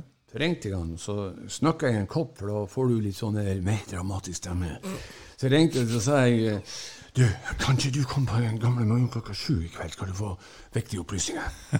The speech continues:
<laughs> Og så, og så la jeg på. Og så klokka sju, vet du, så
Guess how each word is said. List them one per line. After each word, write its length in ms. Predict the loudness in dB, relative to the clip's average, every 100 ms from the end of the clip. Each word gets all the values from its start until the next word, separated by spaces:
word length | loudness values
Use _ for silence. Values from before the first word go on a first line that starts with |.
| 4 4
<laughs> 440 | 6 4 6 4
Og 20 |
så, 160 | 0 0
og 140 | 0
så 100 | 2
la 140 | 8 10 8
jeg 80 | 6
på. 140 | 6 6 2 -12 -20 -20 -20 -20 -20 -2 4
Og 140 | 6
så 380 | 4 0 2 2 0 -4 -12 -14 -16 -16 -18 -2
klokka 240 | -2 2 0
sju, 380 | 2 6 6 8
vet 160 | 4
du, 80 | 4
så 160 | 2